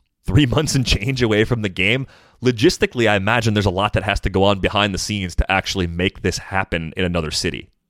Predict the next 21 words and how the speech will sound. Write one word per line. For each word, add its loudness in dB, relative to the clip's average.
Like, -6
it -10
doesn't 0
seem -4
as 2
easy 4
as 4
you 0
might 0
think -2
to 0
just 0
move 4
the 2
All-Star 4
game 0
from -4
one 2
place -4
to -12
another. -8